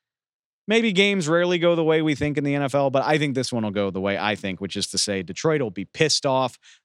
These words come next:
The Raiders, even if they have Jimmy Garoppolo, I just don't think they're as good of a team. I think Detroit wins comfortably Monday night in Detroit. I usually get in at the buzzer. I went way over.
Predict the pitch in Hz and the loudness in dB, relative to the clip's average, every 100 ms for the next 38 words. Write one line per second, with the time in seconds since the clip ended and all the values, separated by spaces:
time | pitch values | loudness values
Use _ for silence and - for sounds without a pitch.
0 | - 104 139 147 151 127 - 196 196 156 | -6 0 2 2 -2 -4 -6 -4 -2 -2
1 | 131 123 117 117 117 113 104 104 104 101 | -2 -2 0 -2 -2 -4 -2 -2 -2 -2
2 | 104 104 98 - _ _ - 135 143 131 | -2 -2 -2 -8 _ _ -4 -2 -2 -2
3 | 131 131 123 110 127 117 107 135 123 110 | -2 -2 -2 0 -4 -4 -4 -2 -2 -2
4 | 113 127 107 - 117 113 104 110 110 101 | -4 -4 -8 -6 -4 -4 -4 -4 -4 -6
5 | - - 151 139 120 101 101 98 92 _ | -8 -2 -2 0 -4 -2 -2 -2 -6 _
6 | _ 120 131 127 117 104 104 101 98 - | _ -2 0 0 0 0 0 0 -2 -8
7 | _ - 180 156 110 - 113 107 107 _ | _ 2 2 2 -4 -6 -4 -4 -4 _
8 | _ _ - 165 226 285 349 220 185 156 | _ _ 0 4 4 4 4 4 2 2
9 | 165 165 156 143 - 110 127 113 120 123 | 2 2 2 0 -2 0 0 0 0 2
10 | 175 160 120 120 117 113 107 107 | 2 0 0 -2 0 -2 -2 -4